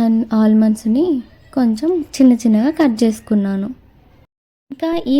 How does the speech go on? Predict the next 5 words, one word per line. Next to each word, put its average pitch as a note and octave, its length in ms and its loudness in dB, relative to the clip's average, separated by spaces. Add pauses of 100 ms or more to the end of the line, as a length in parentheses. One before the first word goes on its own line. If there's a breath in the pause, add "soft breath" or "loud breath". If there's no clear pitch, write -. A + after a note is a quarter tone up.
స్వీట్ B3 400 0
పొటాటోలో A3 680 2 (460)
హెల్తీ A3+ 340 4 (140)
బెనిఫిట్స్ A3 440 0 (100)
చూస్తే G#3+ 400 -2